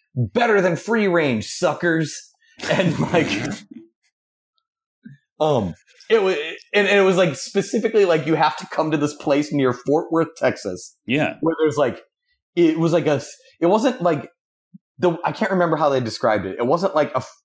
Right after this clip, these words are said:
Speaker 1: they didn't say farmer's market, but the, their
Speaker 2: <laughs>
Speaker 1: description didn't lead me to believe that it was just, like, an entire, like, you know, in a parking lot swap meet thing.
Speaker 2: Sure.
Speaker 1: Um, but, like, they had "Better Than Free Range Chicken," and it was literally, "Look for the red and white striped tent."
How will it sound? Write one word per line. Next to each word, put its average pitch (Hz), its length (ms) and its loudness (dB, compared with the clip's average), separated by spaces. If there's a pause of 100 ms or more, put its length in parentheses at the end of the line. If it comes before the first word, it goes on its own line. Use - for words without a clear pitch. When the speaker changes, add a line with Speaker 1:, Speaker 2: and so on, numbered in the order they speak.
Speaker 1:
they 143 120 2
didn't 180 220 2
say 165 220 0
farmer's 131 440 0
market, 92 360 -2 (420)
but 147 140 0
the, 131 280 0
their 151 160 2
Speaker 2:
<laughs> - 0 -
Speaker 1:
description 165 600 -2
didn't 160 300 0
lead 151 260 2
me 151 120 2
to 139 100 0
believe 135 400 2
that 127 120 2
it 107 60 -6
was 123 200 -2
just, 135 200 -4
like, 117 180 -2 (280)
an 147 100 2
entire, 139 480 0
like, 110 280 0
you 135 100 -2
know, 98 220 0
in 156 140 2
a 131 60 2
parking 131 380 -2
lot 113 200 2
swap 120 380 -2
meet 85 240 -16
thing. 80 280 -10 (280)
Speaker 2:
Sure. 104 320 -4
Speaker 1:
Um, 117 320 -2 (580)
but, 151 240 2
like, 135 200 0
they 156 120 2
had 131 280 0
"Better 160 260 2
Than 180 160 0
Free 180 200 2
Range 175 260 2
Chicken," 127 460 0
and 131 160 0
it 123 80 2
was 131 140 2
literally, 151 480 2
"Look 139 320 -2
for - 160 0
the 156 100 2
red 143 220 2
and 147 160 -2
white 139 260 0
striped - 400 -4
tent." 110 300 -2